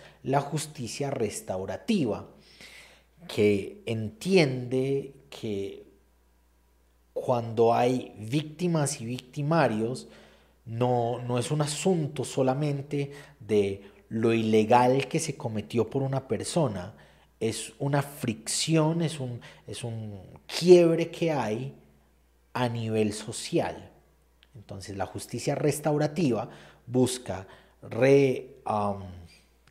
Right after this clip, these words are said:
restaurar los grupos humanos alrededor del abuso, alrededor de lo ilegal que se comete. Entonces, la víctima y sus familiares cercanos,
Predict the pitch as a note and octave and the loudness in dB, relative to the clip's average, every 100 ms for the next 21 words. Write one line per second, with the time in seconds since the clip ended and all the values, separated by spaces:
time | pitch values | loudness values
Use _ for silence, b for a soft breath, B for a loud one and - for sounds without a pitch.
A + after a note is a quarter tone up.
0 | - A2 A#2+ A2+ - A#2 A2+ B2 G#3+ G#2 | -8 2 2 2 -6 -4 -2 0 -2 -4
1 | A2+ - _ _ - A2 G#2+ G#2 B2 D#3 | -8 -16 _ _ -8 -2 -2 2 6 8
2 | D3+ E3 E3+ E3+ D#3+ E3+ C3 A2+ C3 D3 | 6 2 -2 -2 2 4 2 0 -6 -10
3 | - - _ _ _ _ _ - G2+ G2 | -14 -20 _ _ _ _ _ -8 -4 0
4 | G2+ F#2+ G2 F#2+ F#2+ - - _ G#2 F#2 | 2 2 2 0 -4 -12 -20 _ -6 -4
5 | F2 C3 C3+ - - - _ _ _ _ | -2 0 0 -2 -12 -20 _ _ _ _
6 | _ _ G#2 G2+ G2+ F#2+ A2+ G#2+ A#2+ B | _ _ -6 -2 0 0 0 -2 -4 B
7 | B B _ _ _ - G2+ F#2 G2+ F#2+ | B B _ _ _ -8 -4 0 0 0
8 | F#2 A#2 B2 A2+ B2+ - - - G3 A2 | 0 2 0 -2 -6 -10 -12 -10 -8 -8
9 | - - _ b b b b b b _ | -12 -20 _ b b b b b b _
10 | _ _ _ - G2 - F#2+ F2+ F2+ A#2+ | _ _ _ -20 -20 -18 -10 -4 2 2
11 | C3+ - F3+ F3 F3+ F3 - - _ A#2 | 2 -2 -2 0 0 -4 -12 -20 _ -12
12 | - G#2 - G#2 F2+ F2+ G2+ A#2 A#2 A2 | -10 -12 -8 -8 -6 -4 2 2 2 -2
13 | B2 C3+ - - _ _ - - - - | -6 -10 -14 -20 _ _ -14 -14 -10 -4
14 | D#3 G2+ F#2+ - - | -4 -6 -12 -20 -20